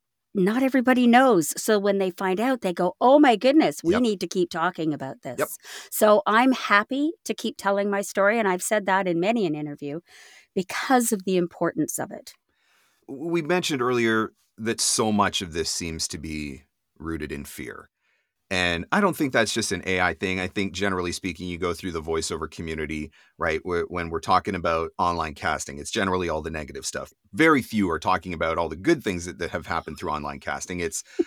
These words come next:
Speaker 2: "All the jobs are crap. All the rates are crap. All the, this," right? Like, it's always the negative stuff. So it's really easy to get caught in that echo chamber where it feels like everything is negative and fear-based. But do we need to be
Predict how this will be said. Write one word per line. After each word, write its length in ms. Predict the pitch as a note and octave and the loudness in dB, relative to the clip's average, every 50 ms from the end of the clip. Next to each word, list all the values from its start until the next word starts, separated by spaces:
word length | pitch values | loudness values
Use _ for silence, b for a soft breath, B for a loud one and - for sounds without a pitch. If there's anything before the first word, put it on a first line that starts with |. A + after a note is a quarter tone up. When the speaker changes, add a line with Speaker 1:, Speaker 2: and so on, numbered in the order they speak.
| B B B B | B B B B
Speaker 2:
"All 160 | - D3+ E3 | 6 6 6
the 80 | D#3 D3+ | 6 6
jobs 300 | A#2+ D3+ C#3+ C#3 A#2 A2 | 6 6 8 6 6 4
are 80 | A#2+ | -2
crap. 340 | - - B2 G2 F2 D#2 - _ _ | -2 0 0 2 2 0 -2 _ _
All 200 | - C3+ D#3+ E3 | 6 8 8 8
the 100 | D#3+ D3+ | 10 8
rates 240 | C#3+ C3+ B2 - B2+ | 8 6 6 4 -2
are 60 | A#2 | -4
crap. 320 | - A#2 G2 D#2+ C2+ - _ | -2 -2 -2 -2 -2 -6 _
All 240 | - D3 E3 F3 E3+ | 4 6 8 8 8
the, 100 | D#3 D3 G2+ A2+ G#2+ - | 6 4 0 -4 -10 -4
this," 300 | C3 C3+ B2+ G#2+ G2 - | 2 4 4 4 4 2
right? 320 | C3 B2 B2 B2+ B2+ C3 B2+ | 4 4 6 6 4 2 2
Like, 160 | A#2+ A2+ A#2+ | 0 0 0
it's 120 | A2+ - | -2 -2
always 340 | - C#3 D3+ D#3 D3+ C3 A2+ | 2 4 4 4 4 2 0
the 80 | B2 B2 | -2 -2
negative 280 | A#2+ A2+ A2 G2+ F2+ | -2 0 0 -2 -2
stuff. 220 | - - G2 F2 - | -2 -2 -2 -2 -2
So 140 | - A#2 | -2 -2
it's 100 | G#2+ - | -2 -2
really 200 | C#3+ C#3+ C3+ C3 | 0 0 0 0
easy 200 | A#2+ B2 A#2 A2+ | 0 -2 -4 -4
to 60 | G#2 F#2+ | -2 -4
get 160 | G2+ G2 - | -4 -4 0
caught 200 | - A#2 A#2 A2+ | 2 2 2 2
in 100 | G2+ G2 | 2 0
that 120 | F#2 F2+ - | -2 -2 0
echo 240 | A2 A2+ A2 A#2 G2+ | -2 -2 -2 -4 -6
chamber 280 | G2+ - G#2 F#2 F2+ E2 | -6 -6 -8 -8 -8 -6
where 140 | E2+ E2 D#2+ | -6 -6 -8
it 80 | D2+ - _ _ | -8 -12 _ _
feels 300 | _ C3+ C#3+ D#3 D#3 C#3 | _ -2 0 0 2 0
like 120 | D#3 C#3+ C3+ | 0 0 0
everything 440 | C#3+ C3+ C#3 B2+ - C#3 C3+ C3 B2+ | 0 0 0 -2 -2 -2 -2 -2 -2
is 160 | A2+ G#2 A2 | -4 -2 -2
negative 400 | A2 A#2 B2 A#2 A#2+ A2+ G2+ A2 | -2 -2 0 0 -2 -2 -2 -2
and 100 | G#2 G#2 | -4 -6
fear-based. 540 | - - A2+ A2 G#2+ G2 G#2+ G#2+ G#2 - - _ | -6 -4 -4 -4 -2 -2 -2 -4 -4 -6 -4 _
But 160 | A#2 G#2+ G#2 - _ _ _ _ _ _ _ _ _ _ _ _ _ _ - A2 F#2+ | 0 0 0 -2 _ _ _ _ _ _ _ _ _ _ _ _ _ _ -16 -8 0
do 280 | - F#3+ G#3+ B3+ C4 A#3 | 4 6 6 6 6 4
we 320 | G3+ F3 F#3+ F#3 F3 F3+ | 2 0 0 0 2 2
need 460 | D3+ B2+ A#2 A#2+ C3 C3+ C3+ B2 - | 2 2 0 0 0 -2 -4 -6 -6
to 120 | - B2+ G#2 | -6 -6 -6
be 560 | F2 D#2+ G#2+ G#2+ G#2+ A2 A2 A2 A2 A2 G2+ | -4 -2 0 2 2 4 2 2 0 0 -2